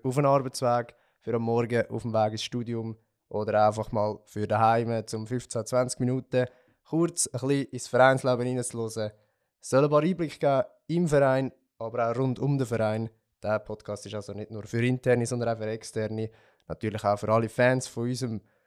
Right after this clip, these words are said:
Rot-Weiß, von den Red White Boys vom F C Hergiswil. Ja, der Podcast wird zum Anfang einmal in drei Kategorien aufgebaut sein. Es wird dann ein «Was läuft so?»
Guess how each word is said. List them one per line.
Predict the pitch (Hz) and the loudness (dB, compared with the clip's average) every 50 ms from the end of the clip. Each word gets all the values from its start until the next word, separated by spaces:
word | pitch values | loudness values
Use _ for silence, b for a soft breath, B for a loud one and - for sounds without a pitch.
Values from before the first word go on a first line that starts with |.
| _ _ _ - - 110 | _ _ _ -6 0 2
Rot-Weiß, | 123 135 139 131 - - 123 117 127 127 127 - - - | 2 2 2 0 -4 -6 -8 -6 -4 -4 -4 -4 -6 -4
von | - 120 117 | -2 2 2
den | 120 120 | 2 2
Red | 117 123 131 123 117 | 4 2 2 4 6
White | 123 120 120 120 117 - | 6 6 6 6 4 2
Boys | - 117 113 113 110 - | 0 0 2 0 0 -2
vom | - 117 113 | -4 -4 -4
F | 113 110 - | -4 -4 -4
C | - 113 | -4 -4
Hergiswil. | 107 107 110 110 107 - - 104 107 104 104 104 - _ _ _ _ _ _ _ _ _ _ _ _ _ _ _ _ _ _ _ _ _ _ - | -2 -2 -2 -4 -6 -8 -6 -6 -6 -4 -6 -6 -8 _ _ _ _ _ _ _ _ _ _ _ _ _ _ _ _ _ _ _ _ _ _ 4
Ja, | - 135 135 113 - - _ _ _ _ _ _ _ _ _ _ _ _ _ _ _ - | 6 8 8 6 4 -2 _ _ _ _ _ _ _ _ _ _ _ _ _ _ _ 0
der | - 120 123 127 123 123 | 2 4 4 4 4 2
Podcast | 120 - 147 139 139 - - 139 131 - - | 0 0 -2 -2 2 6 6 6 6 6 2
wird | 131 135 139 135 - - _ _ _ _ _ _ _ | -2 -2 -2 -2 -6 -12 _ _ _ _ _ _ _
zum | - - 113 113 110 113 107 - - | -8 -6 -4 -4 -2 -2 -2 2 4
Anfang | 98 107 120 120 127 113 110 | 6 8 8 6 4 2 0
einmal | 107 104 107 110 117 110 | 0 0 0 0 -2 -2
in | - 113 | -4 -4
drei | 104 107 127 | -4 -4 -6
Kategorien | 123 - 139 127 123 - 123 131 131 131 127 | 0 4 4 4 4 4 -2 0 0 2 2
aufgebaut | 135 135 - - 120 117 113 - | 0 0 -2 0 -2 -2 -2 -2
sein. | - - 117 113 110 - _ _ _ | -4 -4 -4 -4 -6 -6 _ _ _
Es | - 101 101 - - | -8 -6 -6 -6 -8
wird | 113 113 113 110 110 107 | -8 -6 -6 -6 -4 -4
dann | 104 104 104 107 107 110 104 - _ - | -2 -2 -2 -2 -2 -4 -4 -6 _ -10
ein | 98 98 98 98 101 101 101 101 98 98 101 101 101 _ _ _ _ _ _ | -8 -6 -6 -4 -4 -4 -6 -6 -8 -8 -10 -10 -12 _ _ _ _ _ _
«Was | - 101 110 110 - - | -4 -2 -2 -2 0 2
läuft | 113 120 127 147 151 147 - - | 6 8 8 8 8 6 0 -2
so?» | - 139 139 143 139 - - | -2 0 0 -2 -2 -4 -8